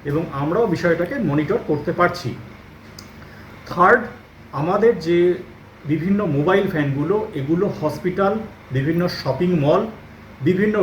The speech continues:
রেস্তোরাঁ, এই জায়গাগুলোতে এবং সর্বোপরি সোনার দোকানগুলো, জুয়েলারি শপ যেগুলো আছে, সেগুলোতেও আমরা ভিজিট করছি ইভিনিং টাইমে, মর্নিং টাইমে, বিভিন্ন সময় আমরা ভিজিট করি।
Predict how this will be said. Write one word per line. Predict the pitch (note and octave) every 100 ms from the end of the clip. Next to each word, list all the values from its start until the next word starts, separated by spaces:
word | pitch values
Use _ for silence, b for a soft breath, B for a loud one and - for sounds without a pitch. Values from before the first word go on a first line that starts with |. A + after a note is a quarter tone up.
| C#3
রেস্তোরাঁ, | D3 - G3 G#3 A3 - - - - E3+
এই | A3 G3
জায়গাগুলোতে | F3+ F#3+ F3 F#3 F#3+ G#3 G#3+ - D#3
এবং | A3 D#3 A#2
সর্বোপরি | E3+ D#3 G#3 F3+ A#2 F#2 - - - - -
সোনার | E3+ G3+ G#3 E3+
দোকানগুলো, | E3+ E3+ A#2 G#2 G#2+ C3
জুয়েলারি | D#3+ F#3 F#3+ F#3
শপ | E3 C3
যেগুলো | C3+ C3 C#3+ C3
আছে, | B2 A3+ C4+ - - - - -
সেগুলোতেও | D#3+ F3 G3 G#3+ A#3+
আমরা | F#3 G#3+ B2
ভিজিট | C#3 G#3 -
করছি | D#3+ - G3 - - - C#3
ইভিনিং | C3+ F3+ G3+ G3
টাইমে, | F3 D#3+ E3+ G#3 - - B2
মর্নিং | C#3+ G3 A#3 F#3+
টাইমে, | D3+ D3 A3 - - - C3
বিভিন্ন | F3+ B3 B3+ -
সময় | F#3 G#3+ E3
আমরা | D3+ C4+ C#4+ C#3+ C3
ভিজিট | F3 D3+ -
করি। | A2